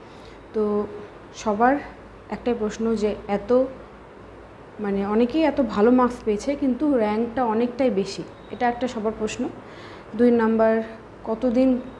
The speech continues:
কী প্রসেস চলবে, কারণ পুজো তো প্রায় শুরু হতে চলেছে, কবে তোমার হচ্ছে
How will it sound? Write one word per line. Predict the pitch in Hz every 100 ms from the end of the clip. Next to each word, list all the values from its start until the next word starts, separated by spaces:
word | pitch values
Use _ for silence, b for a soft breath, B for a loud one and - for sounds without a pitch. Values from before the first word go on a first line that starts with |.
| -
কী | 254 240
প্রসেস | 226 233 220 233
চলবে, | 214 208 214 214
কারণ | 202 208 208
পুজো | 208 220 220
তো | 214 208 - - -
প্রায় | 208 202
শুরু | 220 208
হতে | 202 214 208
চলেছে, | 202 196 - - B B B B B -
কবে | 214 196 214 208 202 196 196
তোমার | 202 202 208
হচ্ছে | 202 220